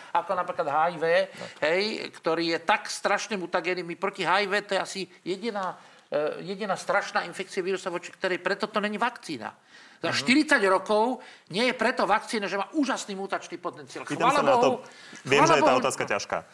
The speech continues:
Speaker 2: Zaočkujeme sa, budeme mať šesťdesiat sedemdesiat percentnú preočkovanosť, povedzme, v lete, ak sa nám to podarí.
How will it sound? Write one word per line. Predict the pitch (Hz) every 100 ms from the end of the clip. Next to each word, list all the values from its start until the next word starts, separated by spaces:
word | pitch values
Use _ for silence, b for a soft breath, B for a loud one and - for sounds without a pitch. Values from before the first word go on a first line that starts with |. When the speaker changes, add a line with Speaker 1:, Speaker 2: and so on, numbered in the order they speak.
| B
Speaker 2:
Zaočkujeme | 110 113 123 - 123 120 123
sa, | 131
budeme | 117 110 110
mať | 107 95 107
šesťdesiat | 107 - 104
sedemdesiat | 104 104 101 104
percentnú | 107 98 110 110
preočkovanosť, | 95 104 107 110 101 101
povedzme, | - 104 98 92
v | 98
lete, | 104 117
ak | 98
sa | - 107
nám | 107 104
to |
podarí. | 92 92 101 104 117